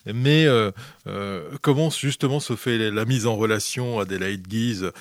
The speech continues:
euh, directrice de Mobilog ? Est-ce que c'est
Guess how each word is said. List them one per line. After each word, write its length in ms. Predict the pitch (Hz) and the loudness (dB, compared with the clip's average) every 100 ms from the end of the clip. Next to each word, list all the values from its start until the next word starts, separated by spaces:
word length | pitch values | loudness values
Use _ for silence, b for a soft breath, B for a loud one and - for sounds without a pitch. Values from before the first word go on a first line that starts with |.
| B B - | B B -8
euh, 140 | 92 | -6
directrice 440 | 98 104 101 123 | -4 -4 -4 -4
de 100 | 101 | 2
Mobilog ? 680 | 117 120 120 117 120 117 101 | 2 4 2 4 4 2 -2
Est-ce 280 | - 113 - | -2 -4 -2
que 380 | - 131 143 151 B B - | 4 6 4 0 B B -12
c'est 320 | - 127 | -4 0